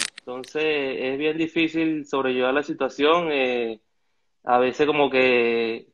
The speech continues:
te da momentos de caída, pero te, donde tienes que estar fuerte mentalmente y, y dejárselo a Dios porque, ajá, ¿qué vamos a hacer? Esto es una cosa que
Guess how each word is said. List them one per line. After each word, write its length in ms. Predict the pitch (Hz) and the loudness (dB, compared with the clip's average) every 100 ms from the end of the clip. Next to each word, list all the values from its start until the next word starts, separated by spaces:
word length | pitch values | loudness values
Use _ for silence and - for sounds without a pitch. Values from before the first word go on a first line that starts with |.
| _ | _
te 120 | 131 123 | 0 2
da 140 | 123 | 4
momentos 480 | 131 139 143 147 143 | 2 -2 -2 2 2
de 100 | 139 | 2
caída, 340 | 127 139 160 | 2 4 4
pero 260 | 165 143 120 | 2 0 -2
te, 100 | 135 | 2
donde 320 | 131 131 147 | 4 4 2
tienes 200 | 139 135 | -2 -4
que 60 | 139 | -4
estar 260 | - 135 - | 0 0 2
fuerte 300 | 143 127 143 | 0 0 -2
mentalmente 680 | 127 123 123 139 160 185 | -2 -2 0 0 0 0
y, 300 | 165 131 - _ _ - | 0 0 -4 _ _ -6
y 180 | 139 143 | 0 4
dejárselo 480 | 139 151 156 190 | 6 6 4 2
a 40 | 170 | 2
Dios 180 | 175 196 | 2 0
porque, 300 | 214 - 143 | -2 0 0
ajá, 300 | 127 139 - _ | 2 0 -2 _
¿qué 100 | - | -4
vamos 220 | 143 156 156 | 0 2 2
a 20 | |
hacer? 280 | 156 139 - - _ _ - | 2 -2 -4 -20 _ _ -8
Esto 240 | 123 147 | -2 2
es 60 | 160 | 4
una 160 | 165 | 4
cosa 320 | 165 165 175 | 4 4 2
que 380 | 170 165 151 147 | 4 4 4 0